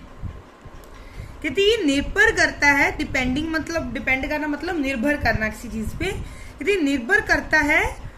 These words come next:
type of food, कहते भोजन के प्रकार पर they take, कहते जि-, जिस तरह का, तरह का वो भोजन लेते हैं, ठीक है, उस पे depend करता है ये चीज।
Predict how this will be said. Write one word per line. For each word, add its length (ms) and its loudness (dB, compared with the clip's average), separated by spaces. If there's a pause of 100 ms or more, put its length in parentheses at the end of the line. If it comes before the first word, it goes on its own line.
(260)
type 280 4
of 160 2
food, 400 -2
कहते 500 -4
भोजन 460 4
के 100 2
प्रकार 520 0
पर 320 2 (320)
they 200 2
take, 300 0 (800)
कहते 440 -4 (340)
जि-, 240 -2
जिस 300 -6
तरह 120 0
का, 180 -2
तरह 280 2
का 160 0
वो 160 -2
भोजन 400 0
लेते 340 -2
हैं, 360 0
ठीक 180 -2
है, 220 0 (260)
उस 120 -4
पे 240 0 (380)
depend 480 2
करता 260 0
है 260 -4
ये 100 -4
चीज। 260 -12